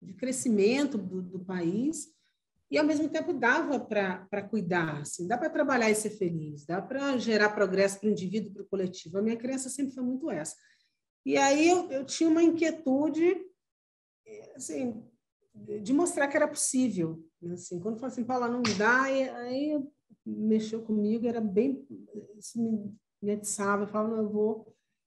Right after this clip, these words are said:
eu vou mostrar que é possível, que é, que esse é um território importante da psicologia."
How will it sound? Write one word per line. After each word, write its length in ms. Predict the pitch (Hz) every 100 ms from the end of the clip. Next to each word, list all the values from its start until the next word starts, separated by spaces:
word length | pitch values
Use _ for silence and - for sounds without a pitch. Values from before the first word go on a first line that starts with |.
| _ _ 190
eu 40 |
vou 100 | 214
mostrar 380 | 240 233 233 220
que 100 | 220
é 20 |
possível, 720 | 214 - - 214 214 220 220
que 240 | - 226 214
é, 240 | 202 196
que 180 | - -
esse 220 | 202 208
é 20 |
um 80 | 208
território 800 | 196 202 208 - 196 196 196 196 _ -
importante 880 | 226 254 262 - - 226 262 269 214
da 120 | 208
psicologia." 920 | - - 190 185 175 165 170 196